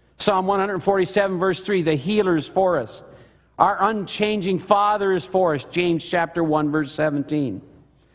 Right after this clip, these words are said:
Second Peter chapter three, verse nine, the promise keeper is for us.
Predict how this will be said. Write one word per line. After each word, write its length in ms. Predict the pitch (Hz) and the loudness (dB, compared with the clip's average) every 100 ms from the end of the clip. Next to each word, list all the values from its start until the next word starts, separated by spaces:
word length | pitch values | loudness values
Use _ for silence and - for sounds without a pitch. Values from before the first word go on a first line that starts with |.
| _ | _
Second 400 | - 208 185 165 | 0 0 0 0
Peter 200 | 196 185 | 0 0
chapter 360 | 143 190 185 185 | 0 0 0 -4
three, 220 | 196 190 | -2 0
verse 260 | 185 175 | 0 0
nine, 200 | 175 160 - - | 0 -2 -6 0
the 100 | - | 2
promise 560 | 196 - 214 214 208 180 | 2 2 2 2 -2 -6
keeper 480 | - 220 196 165 156 | -4 -2 0 2 2
is 160 | 143 | 0
for 340 | - 180 170 135 | 0 2 2 0
us. 440 | 92 - - - | -4 -14 -16 -18